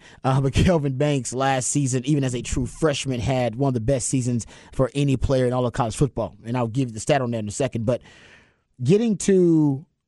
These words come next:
the offensive line and why I think it can help,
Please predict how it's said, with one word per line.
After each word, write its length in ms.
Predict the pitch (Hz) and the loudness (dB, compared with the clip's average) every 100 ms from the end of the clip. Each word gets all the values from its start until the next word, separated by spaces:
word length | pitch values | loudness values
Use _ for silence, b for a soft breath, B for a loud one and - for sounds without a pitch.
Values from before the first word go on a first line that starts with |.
| - | -2
the 500 | 139 147 135 123 120 | 0 2 2 -2 0
offensive 420 | 139 139 135 127 | 0 0 -2 -2
line 280 | 131 127 120 | -2 -2 -2
and 260 | 117 117 117 | -4 -2 0
why 540 | 131 135 131 127 120 | 0 0 0 0 0
I 140 | 117 113 | -2 -2
think 220 | 131 123 | -2 -2
it 100 | 120 | -4
can 140 | 117 | -4
help, 480 | 113 95 135 123 - | -2 0 2 0 -2